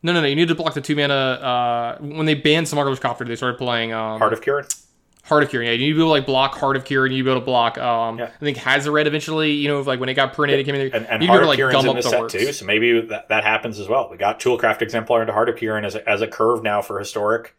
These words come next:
Speaker 2: It didn't work out in Pioneer. Maybe it works in this format, but you don't, you don't have Thraben Inspector. That's a, that's a key thing. But that, there's a lot of powerful cards in Kaladesh. I imagine we'll see some impact in Historic.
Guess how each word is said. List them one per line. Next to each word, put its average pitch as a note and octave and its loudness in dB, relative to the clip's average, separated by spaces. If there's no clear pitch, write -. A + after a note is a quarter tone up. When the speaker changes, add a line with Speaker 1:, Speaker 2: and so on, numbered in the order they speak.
Speaker 2:
It - -18
didn't C3 -2
work C3+ 0
out C3 4
in - -14
Pioneer. A#2 2
Maybe A2+ -2
it A#2 0
works A#2 -2
in G#2+ -8
this G2+ -10
format, A#2 -4
but G#2+ 0
you G#2+ 2
don't, A#2+ 2
you A#2 0
don't C3 4
have D#3 2
Thraben B2+ 2
Inspector. - -10
That's G#2 -2
a, A2 -2
that's - -4
a G2+ -4
key F#2 -10
thing. F2 -12
But G2 -6
that, G2+ -4
there's B2+ 4
a F#3+ 4
lot F#3 8
of - 2
powerful C#3+ 4
cards A#2 0
in G#2+ -10
Kaladesh. F#2+ -4
I G2 0
imagine A#2 0
we'll A#2 2
see A2+ 0
some A2+ -6
impact A2 -4
in G2+ -6
Historic. A2 -4